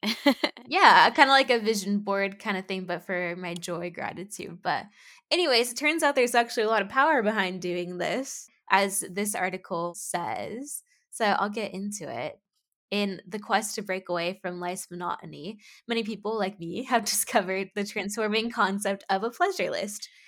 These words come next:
Speaker 2: The joy list is based on positive psychology principles, which promotes happiness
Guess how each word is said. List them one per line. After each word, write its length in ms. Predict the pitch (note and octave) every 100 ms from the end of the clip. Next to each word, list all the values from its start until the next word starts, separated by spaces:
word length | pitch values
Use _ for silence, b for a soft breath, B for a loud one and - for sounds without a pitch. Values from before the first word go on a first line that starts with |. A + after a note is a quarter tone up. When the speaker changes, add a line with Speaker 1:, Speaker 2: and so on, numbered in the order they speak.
| B B B
Speaker 2:
The 160 | C4 A3
joy 260 | A3+ G3+
list 280 | C4 E4+ F4
is 200 | - A#3+
based 340 | A3+ F#3+ A3 -
on 180 | G#3
positive 420 | G#3 F#3+ G3 A3 A3+
psychology 680 | G#3+ G3+ G3 F#3 F#3 F3
principles, 680 | E3+ - G3 G3+ - - G3
which 180 | F3+ F3+
promotes 340 | - F#3+ -
happiness 580 | - G#3+ G#3+ C4+ C#4+ -